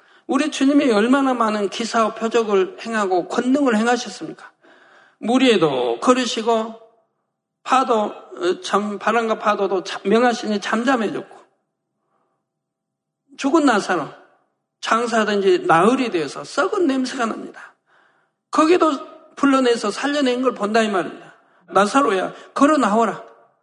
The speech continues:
그래서 걸어 나온 것도 봤다 이 말입니다. 그렇게 죽은 자도 살리신 것도 봤고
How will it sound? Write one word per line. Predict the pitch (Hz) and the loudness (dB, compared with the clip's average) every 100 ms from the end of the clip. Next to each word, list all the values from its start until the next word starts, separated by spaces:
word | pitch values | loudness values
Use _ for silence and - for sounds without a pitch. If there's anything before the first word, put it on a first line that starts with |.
| _ _ _ _ _ _ _ _ | _ _ _ _ _ _ _ _
그래서 | - 285 302 | 0 0 0
걸어 | 277 302 | 2 2
나온 | 302 240 269 | 2 2 0
것도 | 294 269 214 | -2 -4 -4
봤다 | - 208 254 | -6 -2 0
이 | 233 | 2
말입니다. | 202 202 196 185 160 - _ _ _ _ _ - | 0 0 -2 -6 -10 -18 _ _ _ _ _ 0
그렇게 | 330 453 440 302 247 233 202 | 2 4 2 2 2 2 0
죽은 | 190 262 311 | 0 2 4
자도 | 269 160 143 131 131 | 4 2 -4 -8 -8
살리신 | - 285 285 - 233 | -4 -2 -2 -4 -4
것도 | 226 220 | -4 -4
봤고 | 202 202 - 220 | -4 -4 -4 -8